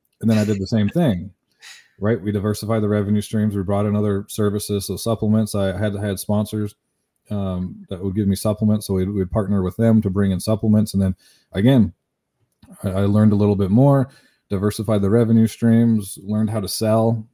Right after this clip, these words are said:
right? Learned how to teach people how to sell, um, learned a little bit more on how to bring this online. Um, and again, we were able to get, uh, that gym. So my second gym, that it was called Infinity Five Fitness.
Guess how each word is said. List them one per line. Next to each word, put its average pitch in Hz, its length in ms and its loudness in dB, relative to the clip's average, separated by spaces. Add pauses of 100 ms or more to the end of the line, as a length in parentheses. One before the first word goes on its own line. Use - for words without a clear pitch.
(200)
right? 107 200 -2
Learned 113 180 4
how 113 60 2
to 95 60 0
teach 113 280 -4
people 113 240 -2
how 110 80 2
to 107 100 2
sell, 110 500 0 (480)
um, 95 440 -8 (360)
learned 113 200 4
a - 20 4
little 107 140 2
bit 107 100 0
more 104 180 2
on 104 60 2
how 104 120 0
to 98 80 -2
bring 104 340 0
this 104 160 2
online. 110 680 4 (580)
Um, 92 400 -4
and 101 260 -2
again, 104 440 0 (380)
we 104 80 0
were 107 120 2
able 110 180 0
to 101 80 -2
get, 104 340 -6
uh, 98 320 -2 (460)
that 110 240 -8
gym. 113 260 -2
So 107 120 -6
my 107 120 0
second 131 460 -4
gym, 110 260 0
that 98 220 -2
it 110 60 -6
was 104 140 -4
called 110 200 -4
Infinity 131 400 -2
Five 104 320 -4
Fitness. 95 640 -8